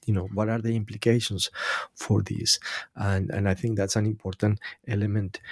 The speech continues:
to, to mention, including elements that I see geopolitically oriented, such as the membership of six countries in the region of the A I B, which, as you may know, the A I B is seen as a political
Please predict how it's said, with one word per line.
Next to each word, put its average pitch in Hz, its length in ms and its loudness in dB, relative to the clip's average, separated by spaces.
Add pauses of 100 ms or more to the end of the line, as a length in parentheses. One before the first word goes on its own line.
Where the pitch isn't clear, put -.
(200)
to, 107 280 2
to 117 100 -6
mention, 143 380 4
including 139 500 2 (420)
elements 143 460 0
that 113 220 0
I 113 80 2
see 131 240 0
geopolitically 117 800 2
oriented, 110 400 2
such - 240 0
as 107 300 0 (160)
the 107 80 2
membership 110 520 2
of - 140 -2
six - 340 2
countries - 600 0
in 110 200 0
the 104 100 -2
region 117 320 4
of 98 160 -4
the 104 100 0
A 110 320 0
I 135 40 -2
B, 151 260 0 (320)
which, - 180 -2
as 98 140 0
you 110 80 0
may 110 160 0
know, 117 280 2 (440)
the 107 240 0
A 113 60 2
I 113 40 0
B 117 240 0
is 107 80 -2
seen 113 320 0
as 104 160 -2
a 101 40 0
political 117 640 2